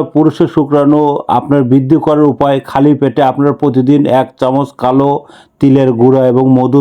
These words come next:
মিশিয়ে খান এবং প্রতিদিন সকালে আপনার দুই থেকে তিন কোয়া রসুন খান এবং এক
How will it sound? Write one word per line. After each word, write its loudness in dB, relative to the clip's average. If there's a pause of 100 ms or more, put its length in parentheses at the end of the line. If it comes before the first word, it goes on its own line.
মিশিয়ে 0 (120)
খান 0 (540)
এবং 0 (100)
প্রতিদিন 0 (140)
সকালে -2
আপনার 0 (100)
দুই 4 (140)
থেকে 0 (180)
তিন 2 (120)
কোয়া 0
রসুন 0 (120)
খান 0 (500)
এবং 2 (220)
এক -2